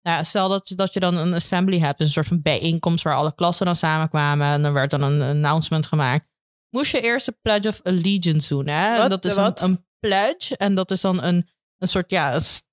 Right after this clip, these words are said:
Speaker 1: statement bijna,
Speaker 2: Ja, ja.
Speaker 1: waarin je zegt dat je, dat jouw loyaliteit,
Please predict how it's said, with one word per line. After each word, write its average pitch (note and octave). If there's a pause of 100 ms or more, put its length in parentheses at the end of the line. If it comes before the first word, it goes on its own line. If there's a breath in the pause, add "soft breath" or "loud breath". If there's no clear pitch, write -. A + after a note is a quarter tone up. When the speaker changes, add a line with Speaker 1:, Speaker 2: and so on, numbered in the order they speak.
(120)
Speaker 1:
statement A3
bijna, A#3
Speaker 2:
Ja, F#4+
ja. F#4
Speaker 1:
waarin G3+
je F#3
zegt G3
dat F#3+
je, F#3
dat E3+
jouw F3
loyaliteit, E3